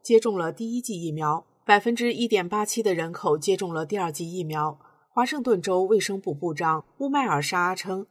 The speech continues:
华州疫苗注射工作继续取得进展，目前正在向每天注射四万五千剂疫苗的既定目标迈进。上个月，华盛顿州进入了疫苗接种计划的第一B阶段。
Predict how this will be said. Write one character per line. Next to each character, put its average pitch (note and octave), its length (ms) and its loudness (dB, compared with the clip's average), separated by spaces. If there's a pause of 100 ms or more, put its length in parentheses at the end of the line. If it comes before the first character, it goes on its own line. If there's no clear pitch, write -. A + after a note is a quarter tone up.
华 A3 180 8
州 C#4+ 160 -2
疫 C#4 140 0
苗 E3+ 240 2
注 F#3 140 -6
射 D#3+ 180 -2
工 F3+ 180 -6
作 E3+ 280 0
继 F#3+ 200 -6
续 F3 280 -4
取 - 200 -6
得 C#3+ 140 -2
进 E3+ 240 -6
展， D3 300 0 (180)
目 A#3 140 6
前 F3+ 200 -2
正 G#3 160 -4
在 F#3 200 -4
向 E3+ 340 0
每 E3+ 160 -2
天 A#3 300 -4
注 A3+ 200 0
射 F3 360 0
四 - 260 -2
万 G#3+ 260 0
五 D3+ 200 -6
千 A3 200 -2
剂 A3 220 -6
疫 G3 60 -2
苗 D3+ 240 -4
的 E3 200 -4
既 F3 220 -6
定 F3+ 140 -6
目 F3+ 160 -6
标 F#3 200 -4
迈 F3+ 220 -2
进。 D3 300 -8 (260)
上 - 240 -4
个 A3 140 0
月， E3 240 0
华 D3 180 2
盛 F3 160 -6
顿 E3 180 -4
州 F#3+ 240 4
进 G3 220 -2
入 F#3+ 140 2
了 E3 180 -2
疫 A3 220 -2
苗 E3 240 -2
接 B3 180 -4
种 A#3+ 220 -6
计 F#3 180 -4
划 D#3+ 240 -2
的 D3 240 -2
第 G3 280 -6
一 A#3+ 280 -4
B G#3+ 220 -4
阶 D3+ 200 0
段。 D#3 300 -2